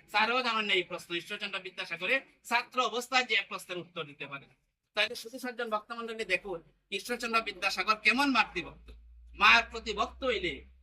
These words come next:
মারে সেবা করলে, মারে যদি আমরা সেবা করি, মা বাবার যদি সেবা করি, মা বাবার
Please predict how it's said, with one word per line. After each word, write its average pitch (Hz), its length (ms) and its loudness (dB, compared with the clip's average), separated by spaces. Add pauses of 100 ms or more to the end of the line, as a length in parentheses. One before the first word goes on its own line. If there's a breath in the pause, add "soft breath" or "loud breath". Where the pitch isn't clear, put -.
মারে 226 340 6
সেবা 247 260 2
করলে, 175 460 -2 (260)
মারে 214 360 6
যদি 254 180 -2
আমরা 233 240 6
সেবা 226 300 6
করি, 185 240 0
মা 202 160 4
বাবার 208 260 0
যদি 180 160 -6
সেবা 226 280 2
করি, 160 360 -8 (240)
মা 190 80 0
বাবার 226 260 -6